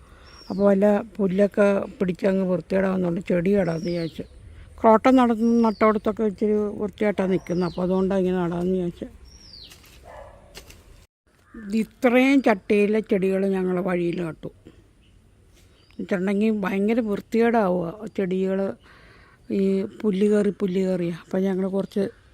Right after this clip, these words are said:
വലിയ അത്യാവശ്യമില്ലാത്ത ക്രോട്ടണും ഒരു ഫൈക്കസും കൂടെ അങ്ങ് നട്ടു. ഒരു അവിടെയാണെങ്കിൽ നിന്ന് വലുതാവുകയും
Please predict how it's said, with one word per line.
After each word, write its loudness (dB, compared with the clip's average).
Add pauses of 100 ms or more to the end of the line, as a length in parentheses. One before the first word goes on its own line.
(580)
വലിയ 2
അത്യാവശ്യമില്ലാത്ത 2 (140)
ക്രോട്ടണും 2
ഒരു 2
ഫൈക്കസും 0
കൂടെ 2
അങ്ങ് 0
നട്ടു. -6 (1800)
ഒരു 0 (2000)
അവിടെയാണെങ്കിൽ 0 (520)
നിന്ന് 2 (100)
വലുതാവുകയും 0